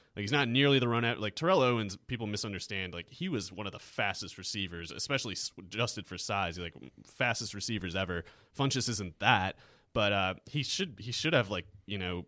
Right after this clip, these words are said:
comparable big playability to at least, like, a Brandon Marshall sort of player, I think.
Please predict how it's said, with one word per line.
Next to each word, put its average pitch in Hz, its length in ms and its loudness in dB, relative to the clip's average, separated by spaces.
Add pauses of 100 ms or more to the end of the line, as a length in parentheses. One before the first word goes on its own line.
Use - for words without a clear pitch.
(140)
comparable 95 720 0
big 98 180 -2
playability 98 640 -2
to 98 100 -6
at 90 120 -6
least, 98 180 -4
like, 95 100 -8
a - 60 -12
Brandon 90 480 -2
Marshall 85 340 -4
sort 87 220 -6
of 82 100 -12
player, 82 300 -6
I 82 80 -8
think. 82 380 -10